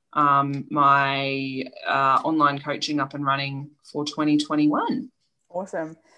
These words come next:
Speaker 2: Yeah, so Rach is launching her online coaching, health and fitness coaching, um, self-love based, of course,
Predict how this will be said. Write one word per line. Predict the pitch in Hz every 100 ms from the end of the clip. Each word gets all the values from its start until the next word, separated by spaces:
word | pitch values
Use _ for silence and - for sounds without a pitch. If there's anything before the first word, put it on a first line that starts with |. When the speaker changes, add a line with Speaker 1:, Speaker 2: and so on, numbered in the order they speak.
| _ -
Speaker 2:
Yeah, | 214
so | 190 214
Rach | 220 214
is | 233
launching | 220 220 220 214 196
her | 190 202 185 175
online | 196 202 180 190 -
coaching, | - - 208 185 180
health | 175 202 202
and | 185
fitness | - - 185 - - - - _ -
coaching, | 262 262 269 254 233 226 _ _ -
um, | - 180 175 165 185 -
self-love | - 269 262 269 240 202
based, | 262 269 302 285
of | 254
course, | - 240 269 285